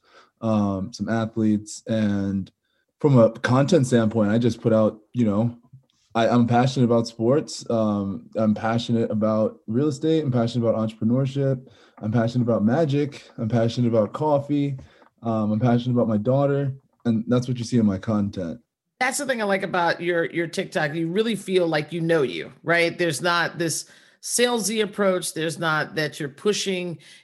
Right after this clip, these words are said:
Speaker 2: any agenda. You are just saying, "I'm living,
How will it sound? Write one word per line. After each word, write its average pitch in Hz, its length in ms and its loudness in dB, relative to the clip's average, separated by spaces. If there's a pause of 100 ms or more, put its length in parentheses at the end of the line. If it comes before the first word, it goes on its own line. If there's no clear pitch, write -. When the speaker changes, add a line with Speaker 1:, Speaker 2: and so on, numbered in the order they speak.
(140)
Speaker 2:
any 196 280 2
agenda. 147 840 0
You 247 320 0
are 233 60 4
just 202 340 0
saying, 196 560 -2
"I'm 202 160 2
living, 196 540 0